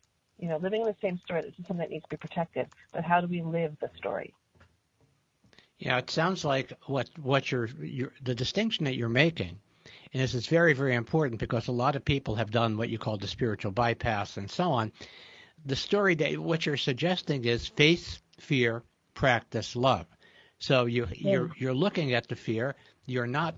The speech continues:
Speaker 2: uh, you're not shying away for it, from it, and that's really the, the warrior spirit is not denial.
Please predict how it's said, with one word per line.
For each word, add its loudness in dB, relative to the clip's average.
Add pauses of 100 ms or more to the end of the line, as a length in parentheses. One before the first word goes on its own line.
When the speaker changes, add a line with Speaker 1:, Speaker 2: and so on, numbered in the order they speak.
(120)
Speaker 2:
uh, 0
you're -10
not -4
shying 0
away 0
for -6
it, -8
from -4
it, -8
and -6
that's -4
really -2
the, -4 (640)
the -2
warrior 0
spirit -2
is -2
not 0
denial. 0